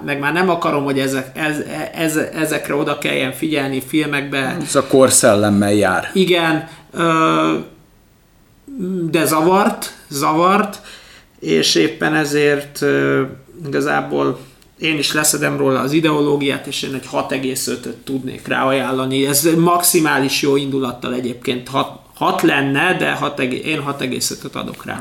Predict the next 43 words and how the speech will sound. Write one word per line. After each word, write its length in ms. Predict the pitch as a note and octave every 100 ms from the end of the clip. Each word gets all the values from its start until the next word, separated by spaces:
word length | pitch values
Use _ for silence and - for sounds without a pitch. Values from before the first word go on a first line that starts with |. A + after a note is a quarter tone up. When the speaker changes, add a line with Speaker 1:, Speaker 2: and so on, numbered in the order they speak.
| A2
Speaker 2:
Hát 220 | D#3+ D3
igen, 220 | G#2 G2+
és 160 | F#2+ G2
azért 240 | A#2 A#2
az 100 | A2+
a 80 | A#2
Bence 400 | A2+ A#2 G#2 A2+
osztályzati, 1040 | G2 F#2+ - F#2+ F#2 G2+ G2 F#2+ F#2 F#2+ D#2
ö, 480 | G2+ F#2 F2+ F2+ F#2 - - - -
skáláján 680 | - C#3 A2 G2 F#2 E2 F2
nem 200 | C#2+ -
túl 180 | - A#1+
magas. 480 | A1 - - - - _ -
Speaker 1:
Hát 240 | - - -
nem. 220 | - B2+
Speaker 2:
Tehát, 380 | A#2+ G#2 G#2+ G#2+
ö, 800 | A#2 A2 A2 A2 A2 A2 A2 G#2+ F2+ G#2+ G#2+
tehát 220 | B2+ F#3+
Speaker 1:
Hát 100 | A#3+
ez 60 | G#3+
egy 160 | G#3+
ilyen 220 | G#3+ G3+
lagymatag 720 | G3+ G#3+ G3 E3 D#3 D#3 C#3+
közepes. 720 | - C#3 B2+ A2 - C3+ - G#3+
Speaker 2:
Igen, 320 | G3+ D3 A#2+ - - -
igen, 280 | A2+ G#2+ G2
egyszer 520 | D#3 C3+ - G2 E2+
nézős. 560 | F2+ E2 - F#2 F#2+ -
Speaker 1:
Mhm. 100 | A#2
Speaker 2:
Ezzel, 260 | B2 A#2 G#2+
ezzel 360 | - - A#2+ A#2
tudok 320 | B2 G#2+ G2
róla 200 | G#2 G#2
a 40 | G#2
legtöbbet 680 | A#2+ G#2 - F#2 F#2 F2+
elmondani. 560 | G#2+ A2 A2+ A#2 A2+ -
Speaker 1:
Vannak 460 | F3 A3+ G#3 D3+
szórakoztató 1000 | - A#3 A#3+ G#3 G#3 F#3+ - F3+ F3 E3
pillanatai, 680 | E3 E3+ D#3+ D3+ D3+ - D3
mondom, 340 | D3 D3 C3+ C3+
Ewan 260 | D3 B2+
McGregor 580 | B2+ A#2+ C3 A#2+ - -
fasza, 640 | - F3 - E3 D3 C#3+